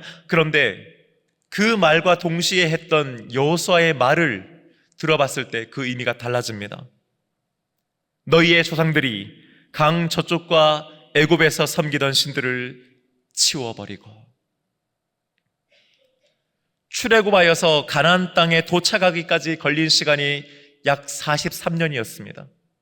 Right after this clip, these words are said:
가나안 땅에 들어가면서 정복 전쟁을 시작해서 십육 년이라고 하는 시간이 지났습니다. 합쳐서 이집트를 따라온 지가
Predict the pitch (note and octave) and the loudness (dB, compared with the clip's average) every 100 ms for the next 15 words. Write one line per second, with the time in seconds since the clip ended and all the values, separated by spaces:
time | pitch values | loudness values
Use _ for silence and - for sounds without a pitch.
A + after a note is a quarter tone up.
0 | _ _ _ _ _ _ - - - - | _ _ _ _ _ _ -20 -20 -18 -2
1 | E3 E3+ F#3+ F#3 F#3 F3+ F3+ F3+ F3+ F3 | 2 4 4 2 2 2 2 2 4 4
2 | E3+ E3+ D#3+ - F3+ G3+ - F3 F3+ F3 | 2 2 2 0 0 0 0 0 0 0
3 | - F3+ - F3 E3 D#3 - B3 A#3+ A3+ | 0 -2 -2 -2 -2 -2 -4 -4 -4 0
4 | A3 G3+ F3 D#3 D#3 - D#3+ D3 C#3 B2+ | 0 2 2 2 0 0 -2 -2 -4 -8
5 | A#2+ - A2 G#2+ A#2 - - - _ - | -10 -10 -12 -12 -14 -20 -20 -20 _ -12
6 | - - - E3 D#3+ C3 A#1 - _ _ | -10 -6 -6 -4 -6 -8 -10 -20 _ _
7 | _ _ _ _ _ _ _ _ _ _ | _ _ _ _ _ _ _ _ _ _
8 | _ _ _ _ _ _ - C#3+ D#3 E3 | _ _ _ _ _ _ -6 -4 -4 -4
9 | D#3 D#3 D3 C#3 B2+ B2 A#2 A2 G#2+ | -2 0 0 -4 -6 -4 -4 -4 -10